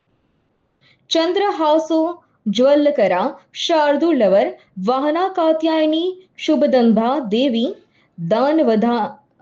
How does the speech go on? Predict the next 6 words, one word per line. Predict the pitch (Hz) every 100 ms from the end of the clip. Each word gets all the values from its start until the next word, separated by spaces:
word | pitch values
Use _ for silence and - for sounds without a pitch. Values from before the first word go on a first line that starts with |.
| _ - 170 _ _ _ _ _ _ _
રિપીટ. | 170 165 - - - _ _ _ _ _ _ _ _ _ _ _ _ _ _ _
મા | 226 269 359
કાત્યાયનીની | 370 302 294 392 415 403 392
આરાધના | 349 233 240 254 277 330
મંત્ર | 302 254 311 349
છે | - 247 302